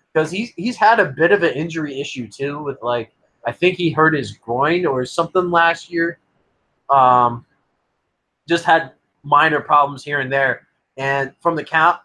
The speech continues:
Cowboys' perspective, yeah, it would be nice to have him in training camp so that way all the other running backs that are also on the roster,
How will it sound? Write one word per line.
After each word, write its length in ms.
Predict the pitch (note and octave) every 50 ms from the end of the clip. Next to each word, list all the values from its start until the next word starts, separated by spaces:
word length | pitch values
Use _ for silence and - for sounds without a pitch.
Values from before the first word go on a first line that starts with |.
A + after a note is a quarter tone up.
| _ -
Cowboys' 460 | - D#3+ E3+ F3 D#3 D#3 D3 C3+ -
perspective, 720 | _ C3 B2 - - - A#2+ A2 - _ - A#2+ A#2+ - -
yeah, 220 | D#3 E3+ E3+ D#3
it 40 | C3+
would 100 | C#3 C3+
be 100 | D3+ C#3+
nice 300 | B2+ B2+ C#3 D#3 D3+ -
to 100 | - A#2+
have 240 | B2 B2 B2 A#2 A#2+
him 140 | A#2+ A#2
in 100 | A#2+ A#2
training 420 | G#2+ - - B2+ C3+ C#3 C#3 C3 -
camp 300 | - A2+ A2+ A2 G#2+ -
so 160 | - - A#2
that 300 | A2 A#2 A#2+ A#2+ A#2 -
way 280 | - A#2 A#2 A#2 A2 - _ _ _ _ _ _
all 180 | - C3+ C#3 B2
the 160 | C3 C3 C3
other 300 | C3 C#3 C3 C3+ B2+ B2
running 320 | A#2+ B2+ B2 B2+ B2 A#2+
backs 300 | A2 B2 A#2 A2+ - -
that 80 | - A#2
are 140 | A2+ G#2+ -
also 400 | A#2+ A#2+ A2 - - B2 A2+ A#2
on 320 | - A#2+ B2 C3 C3+ B2+
the 100 | A#2 A2 G2+ A2
roster, 520 | G#2+ G#2+ G#2+ G#2 - - A2+ A2 A2 -